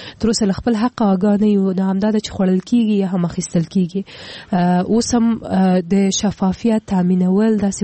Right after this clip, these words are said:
معجزه خبره نه ده چې د شکایاتو کمیسیون دا کار ونه سي کړلی. خو یوازې غوښتنه مو دا ده، په دې کار کې شاید عدالت تامین شوی، ځکه، اه، څلور ځله د کابل رایې، اه، دوی حساب کړلې. په هر ځل حسابېدو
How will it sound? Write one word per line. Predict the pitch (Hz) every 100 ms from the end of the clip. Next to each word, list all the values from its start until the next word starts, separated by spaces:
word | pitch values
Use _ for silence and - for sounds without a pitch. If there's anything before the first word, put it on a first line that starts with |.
| 180
معجزه | 185 202 214
خبره | 208 202 190 196
نه | 208
ده | 196
چې | -
د | -
شکایاتو | - 185 180 -
کمیسیون | 175 175 196
دا | 175
کار | - 165
ونه | 170
سي | 165 -
کړلی. | - 175 262 - - - -
خو | -
یوازې | 202 214 240 240 208
غوښتنه | - 254 226 165
مو | 160
دا | 165
ده، | 165 254
په | -
دې | 220 220
کار | 240
کې | 233 220
شاید | 233 220 214
عدالت | 196 196 220
تامین | 202 185 190
شوی، | 226 190 170
ځکه، | 196 - 202
اه، | - - - - 190 185
څلور | - 214 226 247
ځله | 233 226
د | 208
کابل | - 190 214
رایې، | 214 208 208 208 202 -
اه، | 175 175 175
دوی | 202 202
حساب | 185 220 240 -
کړلې. | 269 262 381 _ - _ -
په | 208 202
هر | 277 294
ځل | 240
حسابېدو | 185 190 185 165 175